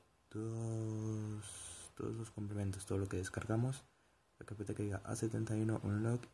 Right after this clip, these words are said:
y Clockwork Mod. Le damos aquí, seleccionamos este archivo. Listo. Tenemos que verificar que hayamos, que lo hayamos hecho desde aquí, que hayamos buscado la carpeta en donde están todas las utilidades. Listo.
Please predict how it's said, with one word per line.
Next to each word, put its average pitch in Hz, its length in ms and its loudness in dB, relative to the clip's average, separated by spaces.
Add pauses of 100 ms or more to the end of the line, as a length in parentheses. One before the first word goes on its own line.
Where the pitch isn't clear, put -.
y 117 120 -6
Clockwork 101 480 -2
Mod. 98 200 2 (1200)
Le 107 80 -6
damos 107 280 -6
aquí, 147 520 -2
seleccionamos 101 600 0
este - 200 -4
archivo. - 320 -2 (1040)
Listo. - 260 -8 (720)
Tenemos 113 440 -2
que 120 340 -4
verificar 113 640 0
que 107 140 -2
hayamos, 101 440 0 (480)
que - 80 -12
lo 104 60 -2
hayamos 101 280 -2
hecho 101 160 -4
desde 98 240 2
aquí, 147 340 0 (160)
que 104 100 -4
hayamos 101 220 0
buscado 98 300 -2
la 101 80 0
carpeta 117 600 -2
en 110 140 0
donde 104 120 0
están 104 600 2
todas 101 140 4
las 98 160 4
utilidades. 90 640 2 (800)
Listo. - 320 -6